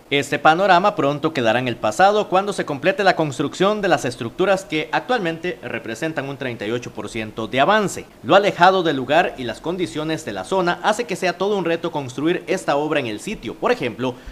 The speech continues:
los materiales deben acarrearse de una fuente ubicada a treinta y tres kilómetros de la región de trabajo, pues,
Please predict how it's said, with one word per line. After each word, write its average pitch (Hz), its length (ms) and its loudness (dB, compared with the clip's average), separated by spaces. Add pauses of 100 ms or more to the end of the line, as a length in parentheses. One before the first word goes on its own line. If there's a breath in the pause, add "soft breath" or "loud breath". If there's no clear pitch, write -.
(120 loud breath)
los 185 220 0
materiales 202 520 0
deben 160 200 0
acarrearse 139 760 -2
de 127 80 0
una 107 180 -6
fuente 120 260 -8
ubicada 151 360 -2
a 139 100 -6
treinta 104 320 -8
y 92 40 -10
tres 131 220 -8
kilómetros 123 540 -6
de 117 80 -6
la 98 120 -2
región 95 320 -8
de 110 100 -8
trabajo, 160 420 2 (380 loud breath)
pues, 190 360 0